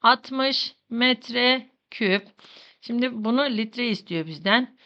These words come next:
Şimdi metre küp, metre küpün altında ne vardı? Desimetre küp vardı. Altmış metre küp desimetre küpe dönüştürmek için aşağı indiğim için üç tane sıfır ekliyorum. Bakın bu altıncı sınıf konusu mesela.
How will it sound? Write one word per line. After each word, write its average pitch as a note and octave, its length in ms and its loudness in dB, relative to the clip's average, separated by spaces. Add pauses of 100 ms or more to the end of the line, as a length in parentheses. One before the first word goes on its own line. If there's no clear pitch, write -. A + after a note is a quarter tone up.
(160)
Şimdi G#3+ 120 -6
metre B3+ 520 0
küp, C4+ 200 -6 (380)
metre A#3 440 -6
küpün - 240 -12
altında B3+ 420 0
ne B3 140 2
vardı? G#3 360 0
Desimetre A3+ 880 -4
küp - 340 -10
vardı. E3+ 540 0 (580)
Altmış A#3 380 -2
metre B3+ 400 -4
küp A#3 240 -14
desimetre B3 520 -4
küpe A#3 280 -10
dönüştürmek A#3 560 -4
için A3+ 120 -12
aşağı A#3 500 -2
indiğim G#3 320 -2
için A#3+ 280 -10
üç - 200 -10
tane G#3+ 300 0
sıfır A3 340 -8
ekliyorum. A3+ 680 -4 (380)
Bakın A3+ 260 -4
bu C4+ 80 2
altıncı G#3+ 480 4
sınıf G#3+ 240 -4
konusu F3 400 -8
mesela. F3+ 680 -2